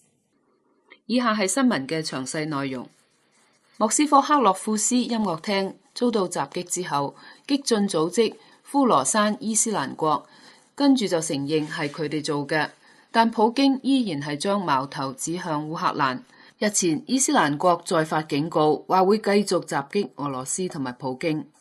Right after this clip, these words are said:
但係俄羅斯仍然定調話烏克蘭係事件嘅幕後兇手。不過，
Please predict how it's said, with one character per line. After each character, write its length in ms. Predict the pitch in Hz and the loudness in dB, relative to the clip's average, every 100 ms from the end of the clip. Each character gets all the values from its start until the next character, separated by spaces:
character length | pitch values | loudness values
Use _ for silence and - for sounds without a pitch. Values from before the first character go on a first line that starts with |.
| _ - | _ -4
但 140 | - 233 | 0 2
係 180 | 226 190 | 4 6
俄 60 | |
羅 140 | 175 180 | 6 4
斯 160 | 277 | 4
仍 280 | 277 175 160 | 4 2 0
然 140 | 151 | -2
定 240 | 151 165 160 | 0 -2 0
調 300 | 165 156 - | 0 0 0
話 240 | 175 175 | 2 2
烏 320 | 196 262 269 | 4 2 0
克 60 | - | 0
蘭 200 | 135 127 | -4 -6
係 260 | - 156 160 | -6 -6 -4
事 260 | - 160 | -6 -6
件 220 | 151 160 180 | -4 -4 -2
嘅 200 | 160 156 | -2 -2
幕 120 | 139 | -4
後 180 | - 143 | -2 -4
兇 260 | 151 175 | -4 -6
手。 340 | - 139 147 - _ _ - _ _ _ _ | -2 0 -2 -4 _ _ -20 _ _ _ _
不 100 | 208 | -6
過， 280 | 208 185 175 | 2 4 4